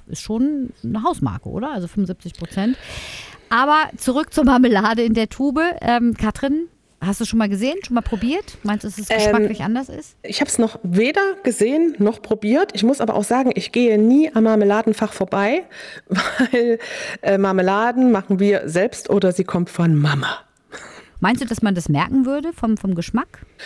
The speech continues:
Speaker 2: Das glaube ich nicht. Also ich meine, es ist ja nur eine andere Art der Abfüllung. Und, äh, was ich durchaus mir vorstellen kann, dass die länger haltbar ist, weil ja die Oberfläche, über die Sauerstoff an das Lebensmittel herantreten kann, viel kleiner ist.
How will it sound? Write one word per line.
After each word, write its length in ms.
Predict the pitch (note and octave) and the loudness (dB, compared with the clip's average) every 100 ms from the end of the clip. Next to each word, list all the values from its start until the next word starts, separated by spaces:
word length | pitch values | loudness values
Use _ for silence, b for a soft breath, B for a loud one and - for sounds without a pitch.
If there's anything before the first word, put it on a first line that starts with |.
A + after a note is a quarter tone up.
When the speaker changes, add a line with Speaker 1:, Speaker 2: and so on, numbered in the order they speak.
| B B - | B B -4
Speaker 2:
Das 180 | G3+ | -2
glaube 260 | - A3+ G#3+ | 0 0 2
ich 100 | G#3+ | 2
nicht. 260 | C#4 - F3+ | 2 2 0
Also 160 | F3+ | 0
ich 80 | F3+ | 0
meine, 200 | F#3+ F#3+ | 2 2
es 100 | F#3+ | 0
ist 100 | G3 | 2
ja 80 | G3 | 4
nur 400 | G#3 A#3+ C#4+ - | 4 6 4 2
eine 280 | A3 A3 - | 0 0 0
andere 440 | G3+ G#3 G3+ G3 | 2 2 2 0
Art 220 | F#3 F#3 | -2 -2
der 100 | - | -2
Abfüllung. 480 | - - D#3+ D#3 E3 - B B B | -4 -2 0 0 -4 -10 B B B
Und, 320 | G3 F#3 - | 2 2 2
äh, 320 | F3 E3+ D#3 | 2 2 2
was 220 | F3+ F3+ F3+ | 0 -2 -4
ich 200 | - - _ | -6 -10 _
durchaus 560 | F3 G3+ F#3 - F3 F#3 | -2 2 2 2 0 2
mir 120 | E3+ | 2
vorstellen 440 | F3 E3+ G#3 A3+ | 0 0 0 0
kann, 220 | B3 C4 | 2 2
dass 100 | B3+ | 0
die 120 | B3+ G#3 | 0 0
länger 260 | F#3 D#3+ | 0 0
haltbar 460 | E3 E3 G#3+ G#3+ - | -2 -2 -2 -4 -2
ist, 380 | D4 G4 - - | -2 -2 -6 -2
weil 240 | F#3 F#3+ | 0 2
ja 160 | F#3+ F3+ | 2 0
die 160 | F3+ - | -2 0
Oberfläche, 720 | G3 F3 G3 G3 A3 C4 E4+ F4+ | 0 2 0 0 0 0 0 0
über 120 | F3 F3 | 0 0
die 120 | E3+ | 0
Sauerstoff 640 | D#3+ E3 - - D4 - - - | 2 0 0 0 -2 -2 -10 -2
an 260 | G3+ G#3+ | 2 4
das 200 | F#3+ F3 | 2 2
Lebensmittel 520 | G3 F#3 F3 F#3 F3 E3 | 2 0 0 0 2 2
herantreten 580 | E3 G3 D4 G3 F3+ | 2 -2 -2 0 0
kann, 240 | F3+ F3 F3 | 0 0 -2
viel 380 | - - F#4 D4 | -6 0 0 2
kleiner 420 | - D3 D3+ - | -2 -2 -2 -2
ist. 320 | E4+ - | -4 -8